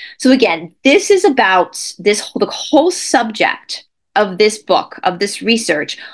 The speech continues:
revolves around a man named Daniel Paysor. And I'm gonna be very careful. I might say his name more this episode than I did the last episode, but you might hear me interchange his last name with the P family, 'cause this last name does trigger the powers that be.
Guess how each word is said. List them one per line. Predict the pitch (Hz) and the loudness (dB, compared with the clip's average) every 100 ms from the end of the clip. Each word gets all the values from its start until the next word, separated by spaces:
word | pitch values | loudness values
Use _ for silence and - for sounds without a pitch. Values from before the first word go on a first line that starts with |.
| _ - | _ 0
revolves | 208 196 196 214 262 | 2 4 4 4 2
around | 277 214 202 175 | 2 2 2 0
a | |
man | 196 180 170 175 | 0 0 0 0
named | 170 165 160 | -2 -2 0
Daniel | 160 156 160 160 | 0 0 -2 -4
Paysor. | - 147 139 - | -2 -6 -2 0
And | 127 | 2
I'm | 175 | 2
gonna | 208 | 2
be | 254 | 2
very | 190 220 247 | 4 2 2
careful. | 262 233 196 214 | 2 0 2 0
I | |
might | 185 202 190 | 0 -2 -2
say | 214 208 | 0 0
his | 247 214 | 0 -2
name | 214 190 | -2 -2
more | 185 180 180 | 2 2 2
this | 180 - | 0 -2
episode | 170 185 - 180 170 | -4 -2 0 2 2
than | 170 | 0
I | 170 | -2
did | 185 | -2
the | 214 | 0
last | 233 170 - | 2 0 -4
episode, | 156 170 165 160 196 - - - _ _ | -8 -4 2 2 2 -2 -16 -18 _ _
but | 214 | 0
you | 214 | 2
might | 214 208 | 0 -2
hear | - 247 226 | 0 2 4
me | 226 214 - | 4 0 0
interchange | 196 196 185 - 208 175 180 | 0 0 0 -2 0 -2 -2
his | 208 | -2
last | 196 175 - | 0 0 -2
name | 170 | -6
with | 160 | -6
the | - | -8
P | - 247 247 | -4 -2 0
family, | 233 220 214 | 0 0 0
'cause | 220 170 165 | 0 -2 0
this | 170 - | -2 0
last | 165 165 | -2 -2
name | 170 165 | -4 -2
does | 160 156 147 | 0 0 -2
trigger | - 160 156 | -4 0 0
the | 147 | 0
powers | 156 147 147 156 | -4 -4 -4 -4
that | - 160 | -4 -4
be. | - 226 214 | 0 2 0